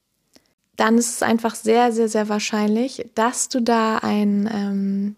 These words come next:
ja, eine Bindungsangst in dir hast und diese Situationen, äh, so oder so kein Zufall sind in deinem Leben, sondern dir eben eine Botschaft mitgeben möchten.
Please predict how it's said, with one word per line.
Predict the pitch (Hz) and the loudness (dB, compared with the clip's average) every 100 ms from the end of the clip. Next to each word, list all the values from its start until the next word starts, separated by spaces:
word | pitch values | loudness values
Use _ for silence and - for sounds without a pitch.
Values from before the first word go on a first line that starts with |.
| _ | _
ja, | 214 | -6
eine | 214 208 | 0 0
Bindungsangst | 196 262 285 220 - - 196 196 190 - - | 2 2 2 0 -2 -4 -2 -2 -4 -10 -6
in | 214 196 | -2 0
dir | 196 190 190 | 0 -2 -2
hast | 240 294 - - - - - - _ - | -2 -4 -10 -16 -20 -20 -20 -20 _ 0
und | 240 240 240 233 226 226 233 233 - | 4 4 4 4 4 4 2 0 -4
diese | 220 240 247 285 | -6 -4 0 0
Situationen, | 262 247 233 226 220 - 208 202 214 220 | 0 -2 -2 -2 -2 -4 -2 0 0 0
äh, | 214 | 0
so | 196 233 | 2 4
oder | 262 233 | 4 2
so | 208 214 | 2 -2
kein | - 220 226 | -2 0 0
Zufall | - 254 - 202 190 | -2 -6 -4 -2 0
sind | 196 190 | -2 -2
in | 202 | -2
deinem | 196 196 190 | 0 0 -2
Leben, | 185 196 214 262 - - | -4 0 0 0 -6 -16
sondern | - 226 220 226 | -4 2 4 4
dir | 226 220 | 2 2
eben | 214 | 2
eine | 208 208 | 0 0
Botschaft | 202 214 - 196 - | -2 -4 -4 -6 -10
mitgeben | 190 - 208 196 | -14 -12 -10 -8
möchten. | 196 196 - - 220 | -8 -10 -14 -16 -16